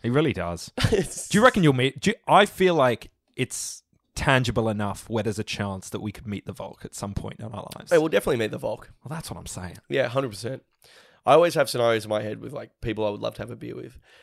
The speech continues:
Speaker 2: But, mate, I will say, like, I always thought I would meet Shane Warne. I,
Speaker 1: Oof.
Speaker 2: I, I would, if you put a gun to my head before he died and said, "Do you reckon one day you'll have a beer with Shane Warne?" I would have said, "Absolutely."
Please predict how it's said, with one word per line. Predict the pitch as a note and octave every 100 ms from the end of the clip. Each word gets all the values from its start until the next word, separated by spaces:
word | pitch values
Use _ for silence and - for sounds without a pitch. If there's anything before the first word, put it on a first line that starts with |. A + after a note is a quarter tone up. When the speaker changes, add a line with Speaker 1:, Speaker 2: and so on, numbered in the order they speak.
| _
Speaker 2:
But, | D3+
mate, | D#3+
I | C3+ C3+
will | D#3 D#3
say, | - B2+ A2+ A#2+
like, | - A#2+ A2+ -
I | A#2+
always | - B2+ C3+ A#2 -
thought | A2+ A#2
I | A#2
would | A2 G#2+
meet | A2
Shane | - G#2+ A2+
Warne. | - - - _ _ _ _ -
I, | A#2
Speaker 1:
Oof. | C3 -
Speaker 2:
I, | C#3 -
I | C3
would, | D#3+ -
if | C3+ C#3
you | C3+ E3+
put | E3
a |
gun | C3 C3
to | B2+
my | A#2
head | A2+ G#2
before | - A#2
he | A2+
died | - A#2+ B2 D3 _ _ _ _ _ _ _ _ _ -
and | A2 G#2+
said, | A#2 G#2 -
"Do | A#2+
you |
reckon | C3 A#2+
one | A#2 A#2
day | G#2+
you'll | G#2+
have | G2+
a |
beer | G#2+ G#2+
with | A2
Shane | A2 G#2
Warne?" | G#2 A#2 -
I |
would | A2+
have | A2
said, | - G#2+ - -
"Absolutely." | A2 - A2+ A2 - _